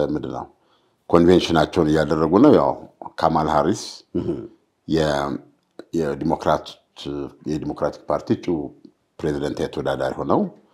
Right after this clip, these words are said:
Speaker 1: ተመርጠዋል።
Speaker 2: እህ።
Speaker 1: ወይም የምርጫ ንግግር ያደርጋሉ። ከዛ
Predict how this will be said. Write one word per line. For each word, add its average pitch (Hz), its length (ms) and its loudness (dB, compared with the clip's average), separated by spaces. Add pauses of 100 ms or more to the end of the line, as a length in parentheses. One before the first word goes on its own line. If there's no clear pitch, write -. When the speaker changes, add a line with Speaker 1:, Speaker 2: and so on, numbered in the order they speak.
(260)
Speaker 1:
ተመርጠዋል። - 480 0 (180)
Speaker 2:
እህ። 80 160 -12 (1300)
Speaker 1:
ወይም 92 200 6
የምርጫ 85 340 4 (100)
ንግግር 78 360 8
ያደርጋሉ። 67 420 6 (1500)
ከዛ 87 200 0